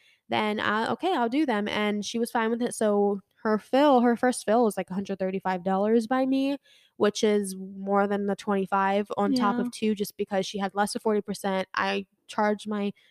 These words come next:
Speaker 1: used to do twenty-five dollars on top. It took me, like, two hours to do a fill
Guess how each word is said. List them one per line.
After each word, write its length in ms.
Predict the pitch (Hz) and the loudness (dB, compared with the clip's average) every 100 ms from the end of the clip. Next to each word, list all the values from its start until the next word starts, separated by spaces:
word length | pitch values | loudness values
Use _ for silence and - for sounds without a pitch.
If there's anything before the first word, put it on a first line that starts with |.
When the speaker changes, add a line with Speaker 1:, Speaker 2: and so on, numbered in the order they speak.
| _ | _
Speaker 1:
used 320 | - 208 - - | -4 -4 -2 0
to 140 | 202 | -2
do 440 | 175 - 202 202 190 | -2 -2 2 2 0
twenty-five 500 | - 202 196 202 196 | -4 -4 -2 -2 0
dollars 300 | 196 196 190 | 0 0 0
on 100 | 196 | -4
top. 260 | 202 196 - _ - _ _ - | -2 -4 -6 _ -20 _ _ -6
It 120 | 214 | -2
took 200 | - 240 | -2 0
me, 120 | 226 | 0
like, 160 | 220 208 | 0 -2
two 200 | - 220 | -2 0
hours 480 | 196 196 - 220 208 | 2 0 0 -2 -4
to 80 | - | -4
do 140 | 214 202 | 0 0
a 80 | |
fill 560 | 196 208 196 190 - 247 | 0 -2 0 0 -2 -2